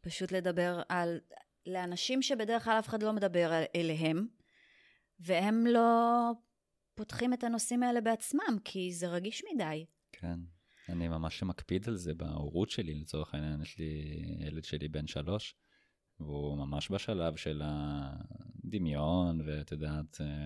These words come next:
Speaker 2: אני ש-, שיחות במיטה, פתאום הוא נקרע מצחוק, מדבר עם מישהו, וזה, מדבר על משהו,
Speaker 1: <laughs>
Speaker 2: אנחנו כזה בסלון,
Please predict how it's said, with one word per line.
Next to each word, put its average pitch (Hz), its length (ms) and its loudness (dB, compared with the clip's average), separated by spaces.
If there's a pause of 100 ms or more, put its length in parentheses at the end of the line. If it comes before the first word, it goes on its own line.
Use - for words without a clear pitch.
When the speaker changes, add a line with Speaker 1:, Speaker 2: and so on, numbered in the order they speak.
(200)
Speaker 2:
אני 80 180 -2
ש-, 85 100 -6 (400)
שיחות 117 380 2
במיטה, 113 500 2
פתאום 262 220 -6
הוא 180 80 0
נקרע 147 380 -2
מצחוק, 147 720 0
מדבר 123 400 4
עם 147 180 2
מישהו, 151 600 2
וזה, 131 240 0
מדבר 139 400 2
על 143 140 4
משהו, 143 640 4 (160)
Speaker 1:
<laughs> 302 300 -2
Speaker 2:
אנחנו 120 240 6
כזה 131 200 6
בסלון, 123 560 8